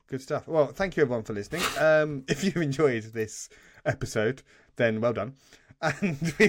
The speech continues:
would love it if you please tell your friends and family about us. Um, and if your friends are getting a bit more involved with what we do, please do join our Discord and say hello, and everyone will say hello back, and you'll be very welcome to join in the chat there.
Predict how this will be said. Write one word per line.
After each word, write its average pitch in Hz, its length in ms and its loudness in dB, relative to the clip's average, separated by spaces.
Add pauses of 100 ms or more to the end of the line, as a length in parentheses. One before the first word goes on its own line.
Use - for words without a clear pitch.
would 185 100 0
love 170 160 6
it 214 120 6
if - 100 -6
you 240 80 2
please 208 240 -2
tell 143 160 -2
your 147 80 6
friends 165 280 4
and 156 120 2
family 156 340 2
about 143 340 0
us. 254 160 -6 (460)
Um, 113 480 0
and 120 180 -6
if 113 120 -8
your 120 60 -4
friends 117 180 -2
are - 20 -10
getting 113 240 0 (140)
a 120 40 -2
bit 127 140 0
more 117 140 -2
involved 131 340 0
with 123 60 -16
what 120 120 -6
we 127 60 -2
do, 165 200 4 (680)
please 156 220 4
do 135 380 4
join 120 200 2
our 110 80 2
Discord 104 460 0
and 117 180 -4
say 127 380 2
hello, 139 520 4
and 107 160 -12
everyone 107 420 0
will 101 120 0
say 104 220 -2
hello 95 220 0
back, 95 320 -2
and 95 420 -2
you'll 95 100 0
be 92 100 0
very 87 140 2
welcome 90 400 0
to 87 100 -12
join 87 200 -2
in 85 240 -6
the 95 100 -12
chat 110 220 -6
there. 117 200 -2